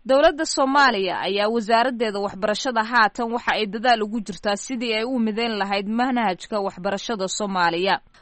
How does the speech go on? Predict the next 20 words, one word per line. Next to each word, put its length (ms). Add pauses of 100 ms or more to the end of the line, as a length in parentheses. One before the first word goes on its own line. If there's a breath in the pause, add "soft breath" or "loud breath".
(120)
Barofesorada 580
kala 220
shaqeynayo 880
arrinkaasi 720
ayaa 280
waxaa 300
ka 140
mid 180
ah 80
Professor 720
Xuseen 400
Tooxow, 520 (280 loud breath)
oo 160
isagu 400
horeyna 340
ugu 160
soo 180
shaqeeya 520
hay-adda 380 (180)
unesco, 560